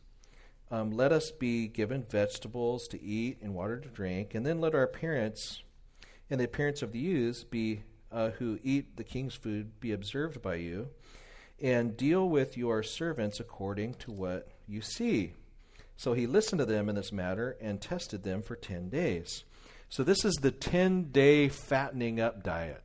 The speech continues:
right? So if we were gonna do a diet plan here, it wouldn't be to lose weight. It'd be like, "Hey, uh, Ashpenaz, we're gonna put on weight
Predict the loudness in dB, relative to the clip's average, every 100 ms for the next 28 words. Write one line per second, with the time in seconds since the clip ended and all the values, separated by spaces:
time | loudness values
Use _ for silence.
0 | -18 -20 -20 -20 -10 -4 -2 -2 -8 -20
1 | -20 -20 -20 -10 -6 0 4 6 8 6
2 | 6 4 6 6 6 4 -2 -4 -4 -4
3 | -4 -6 -8 -16 -20 -20 -20 -12 0 2
4 | 6 6 6 4 2 2 -2 0 -2 -4
5 | -10 -20 -12 -6 -2 2 4 4 0 -6
6 | 0 4 4 0 -8 -18 -20 -20 -20 -20
7 | -8 -4 0 2 2 2 0 0 0 -6
8 | -12 -12 -2 -2 2 2 2 0 2 2
9 | 0 2 2 0